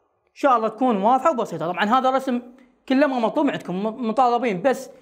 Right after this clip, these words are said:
بالتعريف والمعادلة. خلينا نشوف هسه الأسئلة الخاصة بالألف الإلكترونية. عندنا هنا سؤال، ماذا يحدث للألف الإلكترونية للعناصر بزيادة العدد الذري بمن؟ في الدورة الواحدة.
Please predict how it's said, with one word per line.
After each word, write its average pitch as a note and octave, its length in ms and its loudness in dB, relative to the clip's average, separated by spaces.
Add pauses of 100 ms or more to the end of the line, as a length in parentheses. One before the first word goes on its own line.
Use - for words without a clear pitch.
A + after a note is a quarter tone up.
(320)
بالتعريف A3+ 1000 0
والمعادلة. A3 600 0 (420)
خلينا D4+ 220 0
نشوف B3+ 240 0
هسه C#4 420 0 (180)
الأسئلة B3 320 2
الخاصة B3+ 600 0 (460)
بالألف A#3+ 420 0
الإلكترونية. D#3 500 -2 (1400)
عندنا D#4+ 280 4
هنا D4+ 100 4
سؤال، G3+ 340 0
ماذا D4 300 4
يحدث F#3+ 420 -2 (340)
للألف B3 420 2
الإلكترونية B3+ 960 2
للعناصر G#3 580 0
بزيادة E3 580 0
العدد G#3+ 320 0
الذري B3 680 0
بمن؟ B3+ 320 2 (340)
في G#3+ 100 -2
الدورة G#3 340 4
الواحدة. C#4 360 0